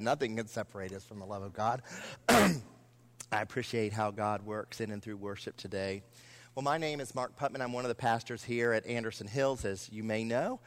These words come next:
and, uh, it's good to be in the house with you this morning. Today we are starting a very, a brand new sermon series based on the book of Romans.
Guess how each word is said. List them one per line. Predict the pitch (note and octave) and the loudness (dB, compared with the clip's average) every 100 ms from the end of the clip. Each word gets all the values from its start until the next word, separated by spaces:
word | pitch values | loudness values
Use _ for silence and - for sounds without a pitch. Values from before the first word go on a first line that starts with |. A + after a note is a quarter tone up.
| - - | -18 -10
and, | - A#2+ A#2 A#2 | -4 0 0 -2
uh, | - A#2+ A#2 A2+ | 2 4 4 2
it's | C3+ - | -4 -2
good | D#3 | 0
to | C#3+ | 0
be | C#3 | 0
in | C3+ | 0
the | B2 | 0
house | G#2+ G2 | -2 -4
with | A2+ G#2 | -10 -10
you | A2 | -8
this | G#2 - | -8 -8
morning. | A#2+ A2+ G2+ F#2+ - - - - | -6 -6 -6 -10 -16 -20 -20 -8
Today | E3 F#3 | 2 2
we | E3 D#3 | 4 6
are | D#3+ F3 | 8 6
starting | - D#3 C#3+ D#3 C3+ C#3 | 4 6 6 6 4 0
a | C3+ | -2
very, | B2+ C3+ C3+ C#3+ C3 - B2+ - | 0 2 2 2 -2 -6 -8 -4
a | |
brand | A2+ C3+ C#3+ C#3 | 2 4 4 4
new | C3+ C3+ | 2 0
sermon | C3+ D3+ D3 A#2+ | 2 2 2 2
series | - A2 A2+ A#2+ - - | 2 4 4 4 -2 -2
based | C3 C3+ - | 0 0 -2
on | C3 C3+ D3 C#3 | 2 4 2 0
the | A#2+ | 0
book | A2 A2 | 0 0
of | A2 F#2+ | 0 2
Romans. | A2 G#2 G#2+ C#3+ | 2 4 2 2